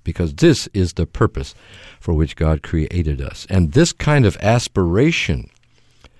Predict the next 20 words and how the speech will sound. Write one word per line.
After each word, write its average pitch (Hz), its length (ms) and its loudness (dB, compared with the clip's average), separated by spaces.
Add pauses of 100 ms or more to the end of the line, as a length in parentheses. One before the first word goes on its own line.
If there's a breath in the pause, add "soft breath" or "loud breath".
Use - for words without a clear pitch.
(400 soft breath)
to 113 140 0
be 107 200 2
a 90 60 4
part 139 400 -4
of 76 120 -2
this 87 300 -2
eternal 113 560 -4
purpose - 560 -8 (360 soft breath)
and 87 160 -2
to 92 80 0
have 78 340 0
God 80 580 0 (400 soft breath)
as 85 180 0
the 85 220 -4
eternal 104 540 0
one 80 520 -2 (240)
to - 100 -2
be 95 200 0
in 120 260 2
us - 540 -4